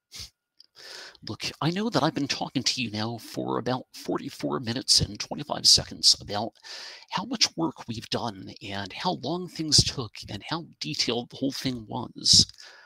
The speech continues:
But if I want to leave you with one final thought, let it be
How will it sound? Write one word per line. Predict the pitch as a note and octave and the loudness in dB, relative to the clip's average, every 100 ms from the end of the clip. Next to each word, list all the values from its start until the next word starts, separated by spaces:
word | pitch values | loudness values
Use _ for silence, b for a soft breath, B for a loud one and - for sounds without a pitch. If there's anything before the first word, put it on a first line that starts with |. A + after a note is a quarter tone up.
| B B B B | B B B B
But | - | -2
if | D#3+ | 4
I | F#3+ | 4
want | G3 D4 | 4 0
to | - F#3+ | -2 -6
leave | F3+ | -6
you | A#2+ B2 | -4 -2
with | C3+ - | -2 -2
one | C#3+ E3+ | -4 -4
final | - - D3+ B2+ A2+ | -10 -6 -4 -4 -8
thought, | - - - - - - _ _ - - B2 | -8 -8 -8 -6 -6 -6 _ _ -20 -12 -2
let | F#3 A#3 | 0 0
it | - - | -8 -6
be | C#3 A#2+ B2+ | -6 -4 -6